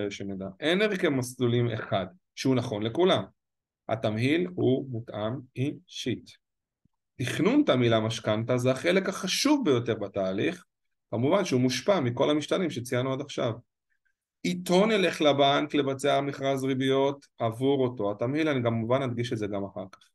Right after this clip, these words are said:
התמהיל בעצם מה הוא קובע? את האסטרטגיה המימונית לעסקה,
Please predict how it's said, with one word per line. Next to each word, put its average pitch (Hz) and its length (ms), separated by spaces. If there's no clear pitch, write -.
התמהיל 143 520
בעצם 143 300
מה 139 80
הוא 147 140
קובע? 98 240
את 113 100
האסטרטגיה 117 840
המימונית 120 600
לעסקה, 101 560